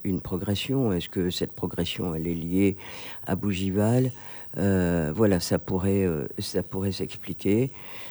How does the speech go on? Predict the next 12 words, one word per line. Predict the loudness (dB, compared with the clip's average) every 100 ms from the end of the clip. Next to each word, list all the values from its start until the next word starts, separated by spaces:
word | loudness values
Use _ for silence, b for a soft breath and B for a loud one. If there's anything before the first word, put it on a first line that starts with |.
| B -4
Euh, | 0 2 2 0 -2 -4
voilà, | 2 4 6 4
ça | 2
reste, | 2 2 2 -2 -2
euh, | 2 2 0 -2 -8 B B B B B -4
pour | -2
moi, | 2 2
ça | 4 2
reste | 2 0 0 -4
quand | 0 2
même, | 4 4 4
euh, | 2